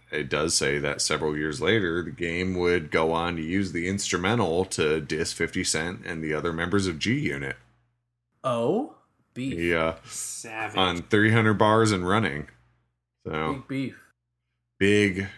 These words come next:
Speaker 1: beef, like Portillo's. So
Speaker 2: Exactly. So that's number
Speaker 3: Sponsored
Speaker 2: four.
Speaker 3: by Portillo's.
Speaker 2: That's
Speaker 1: Yes,
Speaker 2: number
Speaker 1: please.
Speaker 2: four song, right?
Speaker 1: That's number four. So
Speaker 2: Okay.
Speaker 1: one above that is one that I honestly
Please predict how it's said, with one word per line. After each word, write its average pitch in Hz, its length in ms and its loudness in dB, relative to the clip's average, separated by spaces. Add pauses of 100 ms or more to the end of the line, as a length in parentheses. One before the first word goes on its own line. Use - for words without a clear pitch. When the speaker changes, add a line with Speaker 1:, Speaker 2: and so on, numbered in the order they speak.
(380)
Speaker 1:
beef, 71 580 -4 (200)
like 69 240 -6
Portillo's. 60 720 -6 (720)
So 90 240 6
Speaker 2:
Exactly. 104 300 -6 (600)
So 156 120 -2
that's 170 160 0
number 208 220 2
Speaker 3:
Sponsored 208 240 2
Speaker 2:
four. 202 80 6
Speaker 3:
by 110 160 2
Portillo's. - 420 -6
Speaker 2:
That's 196 240 4
Speaker 1:
Yes, 220 120 0
Speaker 2:
number 180 80 2
Speaker 1:
please. 165 120 2
Speaker 2:
four 214 180 4
song, 113 360 -4
right? 160 280 -2 (720)
Speaker 1:
That's 113 220 2
number 139 240 4
four. 151 360 2 (440)
So 104 320 6
Speaker 2:
Okay. 104 220 4
Speaker 1:
one 170 340 2
above 123 480 4
that 80 340 2
is 95 200 0
one 87 240 0
that 78 100 0
I 98 320 4
honestly 85 640 0